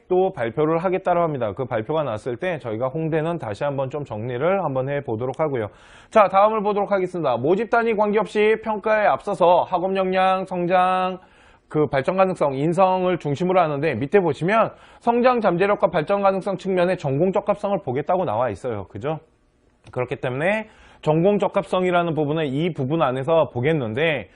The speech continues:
홍대에서 솔직히 아이들한테 좀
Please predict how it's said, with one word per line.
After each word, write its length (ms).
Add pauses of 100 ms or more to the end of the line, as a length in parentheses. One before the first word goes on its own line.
(360)
홍대에서 480
솔직히 340
아이들한테 520
좀 500